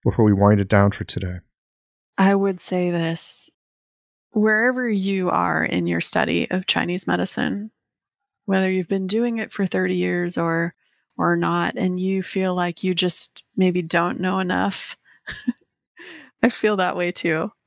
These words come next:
Speaker 2: And I'm constantly studying the old books, the new books, Western books, Eastern books. And at the same time, we have something that we do know and that we can offer people that is like nothing they're getting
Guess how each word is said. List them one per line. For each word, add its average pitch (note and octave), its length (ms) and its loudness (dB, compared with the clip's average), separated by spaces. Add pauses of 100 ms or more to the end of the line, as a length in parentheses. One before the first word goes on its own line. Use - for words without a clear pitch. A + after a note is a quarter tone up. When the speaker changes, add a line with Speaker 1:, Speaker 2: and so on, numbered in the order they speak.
(160)
Speaker 2:
And F3+ 240 0
I'm F#3 300 -2
constantly G3+ 960 -2
studying F3 720 -2
the F3+ 140 0
old G3 400 -2
books, G3 380 0
the G#3+ 120 -2
new F#3+ 400 -2
books, G3 640 -2
Western G3 720 0
books, F#3+ 420 -4
Eastern G3 460 0
books. F#3+ 480 -2 (640)
And G#3 540 0
at - 140 -2
the F#3+ 80 -2
same G#3 360 2
time, F3 640 -2 (1000)
we F#3 80 2
have F#3+ 500 0
something F3+ 640 0
that F3 160 -2
we F#3 120 0
do F3 220 -2
know F3 360 0
and F#3 180 0
that - 80 -2
we F#3 120 -2
can F3 440 -2
offer E3 360 -2
people F3+ 520 -2 (300)
that G3 80 0
is F#3+ 160 2
like F3+ 240 -4
nothing F#3+ 520 -2
they're F3 200 -2
getting F3 460 -2